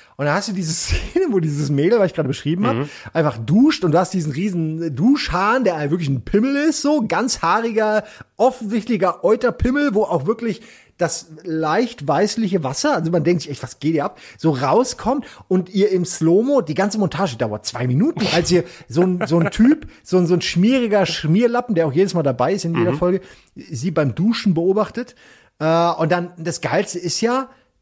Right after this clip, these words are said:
Speaker 1: dass da sogar noch so diese Drehregler für die, für die Temperatur
Speaker 2: Mhm.
Speaker 1: dabei sind, nur es sind halt zwei riesige Äumeleier. Also es ist halt einfach
Speaker 2: <laughs>
Speaker 1: so offensichtlich, wie man, ich meine, noch markanter, du kannst das nicht noch penisartiger machen.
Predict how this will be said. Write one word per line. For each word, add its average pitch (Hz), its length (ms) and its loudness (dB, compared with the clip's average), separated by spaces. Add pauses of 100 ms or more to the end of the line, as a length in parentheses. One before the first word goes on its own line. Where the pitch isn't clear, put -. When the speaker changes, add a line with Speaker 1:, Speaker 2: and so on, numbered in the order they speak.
Speaker 1:
dass 180 220 -2
da 185 100 2
sogar 170 280 2
noch 165 140 0
so 170 120 -2
diese 156 200 -2
Drehregler 151 760 2
für 151 160 -2
die, 139 140 0
für 151 100 0
die 139 100 2
Temperatur 147 440 -2
Speaker 2:
Mhm. 262 40 0
Speaker 1:
dabei 143 320 2
sind, 180 160 2
nur 147 100 2
es - 60 -2
sind 139 140 -2
halt 139 100 -2
zwei 135 160 0
riesige 135 400 0 (460)
Äumeleier. 110 640 -2 (400)
Also 143 240 0
es 135 140 0
ist 143 60 0
halt 180 220 2
einfach 214 420 2
Speaker 2:
<laughs> - 40 -
Speaker 1:
so 233 180 2
offensichtlich, 226 400 4
wie 220 60 6
man, 208 140 2
ich 196 60 -6
meine, 214 140 4
noch 262 160 2
markanter, 262 600 2
du 233 160 2
kannst 247 240 0
das 185 100 0
nicht 220 160 2
noch 226 260 0
penisartiger 175 600 0
machen. 202 180 2